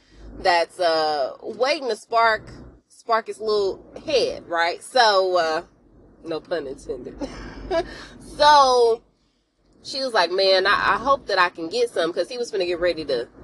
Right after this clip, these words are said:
leave out the house, and she, "I hope that I can get some." And he look up like, "Get some of what?"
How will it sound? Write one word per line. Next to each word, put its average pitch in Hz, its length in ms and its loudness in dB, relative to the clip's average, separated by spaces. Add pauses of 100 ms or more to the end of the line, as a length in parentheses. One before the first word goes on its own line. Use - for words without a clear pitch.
(140)
leave 196 200 -2
out 339 140 0
the 226 80 -6
house, 196 240 -4
and 165 100 -12
she, 202 180 -14 (400)
"I 190 100 -6
hope 285 220 -6
that 202 100 -6
I 190 100 -2
can 170 180 -14
get 202 220 -8
some." 113 640 -10 (800)
And 165 120 -8
he 233 140 -8
look 220 240 -6
up - 160 -10
like, - 260 -14 (140)
"Get 302 160 -10
some 254 240 -8
of 190 80 -6
what?" 180 360 -4